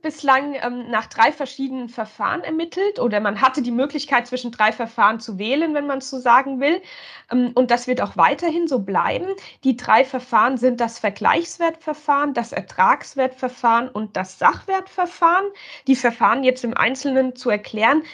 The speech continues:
greift ein bisschen zu weit, äh, für die Kürze der Zeit. Jedoch haben wir im Januar noch mal ein, äh, zweistündiges Seminar, in dem auf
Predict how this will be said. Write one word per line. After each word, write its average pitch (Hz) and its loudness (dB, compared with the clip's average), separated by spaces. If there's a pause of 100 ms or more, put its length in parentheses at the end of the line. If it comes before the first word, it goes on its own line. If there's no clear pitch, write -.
greift - 0
ein 226 -4
bisschen 254 -6
zu 208 -10
weit, 214 2
äh, 277 -6
für 285 -6
die 262 -6
Kürze 311 -2
der 214 2
Zeit. 233 -2
Jedoch 247 2 (180)
haben 254 2
wir 254 2
im 240 0
Januar 277 2
noch 247 -6
mal 226 0
ein, 226 -2
äh, 208 -4
zweistündiges 262 0
Seminar, 233 2
in 240 -10
dem 240 -4
auf - -2